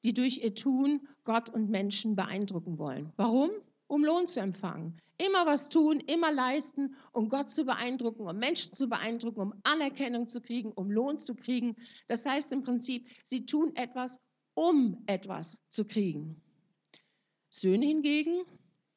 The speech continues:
sie leben ganz einfach in Dankbarkeit und Liebe zu Gott und in dieser Abhängigkeit zum Vater. Sie leben mit dieser inneren Haltung,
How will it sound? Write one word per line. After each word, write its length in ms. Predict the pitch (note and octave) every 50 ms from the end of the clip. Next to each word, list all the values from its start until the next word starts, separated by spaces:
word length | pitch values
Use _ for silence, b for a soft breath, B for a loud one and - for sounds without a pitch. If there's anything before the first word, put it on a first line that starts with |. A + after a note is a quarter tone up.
| _ _
sie 160 | - - G#3+
leben 280 | G3+ G3 F3+ F#3 F#3+ F#3+
ganz 240 | F3 E3+ F3 F3 -
einfach 600 | - - D#3+ F3 G3 - C#4 C#4+ D4 - - - _ _ _ _ _ _ _ _ -
in 120 | - F#3+
Dankbarkeit 720 | F3 E3 D3+ E3 F3 - A#3+ A#3+ A#3+ A#3+ B3+ B3+ C4 C4 -
und 180 | A#3 A3 G#3+ G3+
Liebe 240 | C4+ D4 C#4 G#3 F#3+
zu 160 | - - F3+
Gott 360 | E3+ D#3+ D#3+ D#3 D#3+ - - _
und 180 | - F#3+ G3+ A3+
in 100 | A#3 A#3
dieser 260 | A#3 A3 B3 - A3+
Abhängigkeit 720 | A#3 A#3+ - - A#3+ A#3 A3+ G#3+ - - A3 G#3+ G#3 G#3+
zum 160 | - A3+ A3
Vater. 500 | - - A3+ G#3+ F#3+ F3+ - E3+ E3+ E3+ b b b b b b b b
Sie 140 | b A#3+ A#3+
leben 480 | A#3+ B3+ C4 C4 C#4+ D4+ C#4+ C4+ B B B B B B
mit 160 | B3+ B3 A3+
dieser 240 | B3+ C4+ C4 A#3+ -
inneren 400 | - C4+ C4+ C4+ C4+ C4 A#3+ A3
Haltung, 520 | B3 A3+ A3+ A3+ A3+ - A3 G#3 G3+ G3+